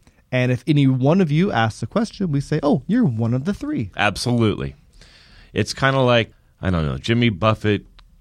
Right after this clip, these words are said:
Speaker 2: calls his guys the parrot heads, and then the, Justin Bieber has one. I don't
Speaker 1: Uh, who, who is this Justin Bieber?
Speaker 2: Uh, it, some stupid kid from Canada.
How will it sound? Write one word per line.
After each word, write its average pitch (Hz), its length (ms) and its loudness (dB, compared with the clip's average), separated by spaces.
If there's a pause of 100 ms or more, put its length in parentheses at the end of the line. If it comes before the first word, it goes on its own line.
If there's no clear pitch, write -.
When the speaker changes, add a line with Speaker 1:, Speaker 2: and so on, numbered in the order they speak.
(100)
Speaker 2:
calls 92 460 2
his 113 220 -2
guys 101 540 0
the 78 320 -4
parrot 117 320 2
heads, 104 640 0 (880)
and 82 160 -4
then 87 160 2
the, 82 320 0
Justin 101 400 0
Bieber 113 380 4
has 104 260 2
one. 98 420 2 (380)
I 67 80 -12
don't 67 180 -12 (480)
Speaker 1:
Uh, 139 120 0 (100)
who, 165 220 2
who 175 180 2
is 180 140 0
this 151 140 -2
Justin 139 340 0
Bieber? 127 260 0 (500)
Speaker 2:
Uh, 78 140 -2
it, - 140 -4 (760)
some 76 300 0
stupid - 460 -2
kid 69 180 2
from 65 140 0
Canada. 64 400 0